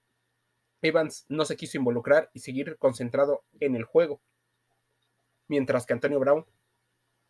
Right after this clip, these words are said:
se adelantó y festejó como símbolo de rebeldía,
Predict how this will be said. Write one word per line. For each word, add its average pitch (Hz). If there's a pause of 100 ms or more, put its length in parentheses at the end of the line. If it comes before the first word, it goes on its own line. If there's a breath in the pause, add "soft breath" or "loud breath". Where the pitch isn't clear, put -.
(560)
se -
adelantó 127 (260)
y 156
festejó 156 (260)
como 131
símbolo 160
de 120
rebeldía, 117